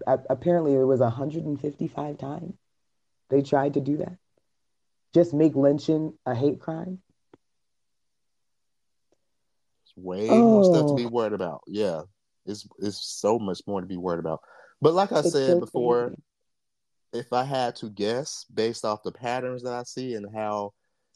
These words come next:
Speaker 2: things keep going, I would give us probably forty years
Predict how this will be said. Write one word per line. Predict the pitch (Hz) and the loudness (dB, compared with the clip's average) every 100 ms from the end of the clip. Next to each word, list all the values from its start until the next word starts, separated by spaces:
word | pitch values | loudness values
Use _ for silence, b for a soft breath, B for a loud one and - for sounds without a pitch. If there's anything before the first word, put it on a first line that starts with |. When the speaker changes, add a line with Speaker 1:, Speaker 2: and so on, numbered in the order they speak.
| _ | _
Speaker 2:
things | 110 113 - | -6 -6 -8
keep | 110 | -8
going, | 110 113 113 113 120 _ _ - | -4 -2 -2 -4 -8 _ _ 0
I | 117 | 2
would | 131 123 104 | 2 0 -4
give | 120 107 | -8 -6
us | 101 - - - - - - - - - 165 | -6 -8 -14 -16 -16 -16 -16 -18 -20 -16 -10
probably | 165 139 110 _ | -8 -8 -10 _
forty | - 127 113 104 | -8 -6 -6 -8
years | 98 95 90 53 - - - | -8 -6 -6 -8 -16 -18 -18